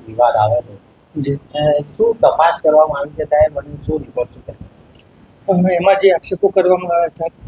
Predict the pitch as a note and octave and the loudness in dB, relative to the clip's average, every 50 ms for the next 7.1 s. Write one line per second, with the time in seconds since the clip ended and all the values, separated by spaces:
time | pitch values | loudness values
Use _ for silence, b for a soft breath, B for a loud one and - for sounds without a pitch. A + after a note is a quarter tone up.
0 | - - - F3+ C#3 D#3 E3+ D3+ D#3 E3+ E3 F#3 F3+ F3+ F3+ F3+ F#3 F3+ F3+ F3 | -6 -4 -4 -4 -4 -2 -2 0 0 0 0 2 2 2 2 2 2 0 -6 -4
1 | - F3 F3 - F3 E3+ E3+ D3+ D3+ - F3+ - - - _ _ - - F3+ E3+ | -6 -6 -2 0 -2 0 -2 -4 -10 -12 -18 -20 -20 -20 _ _ -4 -2 0 0
2 | F3 - - F3+ D#3+ C#3+ E3 D#3 D3 D3+ E3+ E3+ E3+ F3 F3 - _ _ _ _ | 0 0 0 -2 -2 0 -6 -6 -2 0 2 2 2 0 -4 -6 _ _ _ _
3 | _ _ _ _ _ - F3+ E3+ E3+ E3 E3+ E3+ F3 E3+ G3 - - - G3 E3+ | _ _ _ _ _ -4 0 0 2 2 0 0 -2 -2 -4 -4 0 0 2 2
4 | E3+ D3+ F3+ F3 F3 F3 F3 - - - - E3+ E3+ E3+ E3 - D#3 C#3+ D3+ D3+ | 2 2 2 2 2 2 0 0 -4 -4 -4 -2 -2 -2 -8 -10 -12 -10 -10 -14
5 | D3+ D3 D3 C#3 C#3 D3 - - - - _ - E3+ F3 - E3 E3 F3 E3+ - | -14 -14 -16 -18 -18 -18 -14 -10 -10 -10 _ -6 -6 0 0 0 0 0 -2 2
6 | F3 E3 - - F3+ E3+ E3+ E3+ - - D3+ - F3 D#3 E3 E3 D#3+ - - F3+ | 2 0 0 0 -6 -6 -6 -6 -12 -12 -6 -4 -4 -2 -2 -4 -6 -8 -14 -16
7 | F#3 | -14